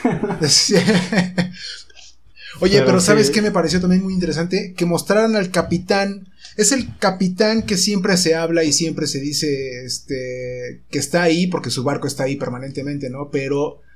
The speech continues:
Speaker 2: que mostraran
Speaker 1: Sí.
Speaker 2: al capitán, a
Speaker 1: Es la
Speaker 2: Hilfield.
Speaker 1: primera vez. Es la
Speaker 2: Sí,
Speaker 1: primera vez que
Speaker 2: es la
Speaker 1: vemos
Speaker 2: primera
Speaker 1: acá a
Speaker 2: vez, y es la
Speaker 1: Hilfield.
Speaker 2: primera vez que, que incluso se va un poco más a detalle de la historia previa de, de Merrill. Bueno, por lo menos en el juego.
Speaker 1: En, en Iron Reborn.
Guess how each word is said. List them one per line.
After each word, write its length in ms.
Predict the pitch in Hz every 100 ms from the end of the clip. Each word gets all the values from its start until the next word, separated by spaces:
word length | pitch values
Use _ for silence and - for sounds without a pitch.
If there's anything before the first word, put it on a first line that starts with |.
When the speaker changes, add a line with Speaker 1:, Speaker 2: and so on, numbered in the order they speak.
| -
Speaker 2:
que 100 | 165
mostraran 380 | 160 147 196 214
Speaker 1:
Sí. 40 |
Speaker 2:
al 100 | 190
capitán, 680 | 170 151 151 180 170 226 - - - - - - -
a 120 | 135
Speaker 1:
Es 100 | -
la 60 | 196
Speaker 2:
Hilfield. 280 | 202 143 143
Speaker 1:
primera 280 | 127 131
vez. 220 | 120 135 139 - -
Es 80 | 123
la 100 | 120
Speaker 2:
Sí, 100 | 151
Speaker 1:
primera 220 | 180 247
vez 140 | 104 -
que 100 | 110
Speaker 2:
es 40 |
la 60 | 180
Speaker 1:
vemos 100 | 180
Speaker 2:
primera 240 | 170 185
Speaker 1:
acá 80 | 180
a 40 |
Speaker 2:
vez, 140 | 233 233
y 20 |
es 60 | -
la 40 |
Speaker 1:
Hilfield. 200 | 170 190
Speaker 2:
primera 260 | 180 180 180
vez 180 | 180
que, 440 | - 180 160 135 - - - - - -
que 160 | 160 156
incluso 460 | 160 175 190 226
se 80 | 180
va 160 | 185 190
un 100 | 180
poco 220 | 180 190
más 200 | 190 180
a 60 |
detalle 400 | 190 160 170 175
de 80 | 165
la 80 | 143
historia 460 | 127 - 170 180 -
previa 400 | 160 170 175 135
de, 420 | 127 123 123 120
de 100 | 127
Merrill. 520 | 156 190 165 123 - - - - - - - - - - - - - - - - - -
Bueno, 200 | 180 165
por 100 | 151
lo 60 | 160
menos 160 | 180
en 60 | 180
el 40 | 180
juego. 140 | 175
Speaker 1:
En, 440 | 175 165 160 151 165
en 220 | 180 175
Iron 340 | 170 175 175
Reborn. 380 | 147 104 87 85